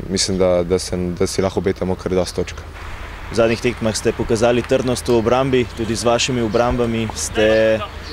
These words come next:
Speaker 2: držali mrežo nedotaknjeno tristo štiriinsedemdeset, eh, minut, to je drugi najdaljši niz v letošnji sezoni Prve lige.
Speaker 1: Ja, jaz bi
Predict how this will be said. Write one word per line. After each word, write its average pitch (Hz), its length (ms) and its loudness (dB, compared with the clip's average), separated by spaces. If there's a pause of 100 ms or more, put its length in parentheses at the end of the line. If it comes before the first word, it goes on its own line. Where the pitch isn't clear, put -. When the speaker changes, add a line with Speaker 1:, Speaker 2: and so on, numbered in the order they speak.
(400)
Speaker 2:
držali 113 400 2
mrežo 110 320 2
nedotaknjeno 110 680 0 (160)
tristo 117 300 -4
štiriinsedemdeset, 113 1000 -2
eh, 107 160 2 (160)
minut, 120 320 2 (180)
to 107 80 0
je 107 140 4
drugi 110 240 0
najdaljši 107 480 2
niz 110 220 -2
v 95 60 -4
letošnji 98 420 -4
sezoni 104 360 0
Prve 98 200 0
lige. 98 200 -4 (560)
Speaker 1:
Ja, 143 180 6
jaz 107 100 4
bi 101 100 2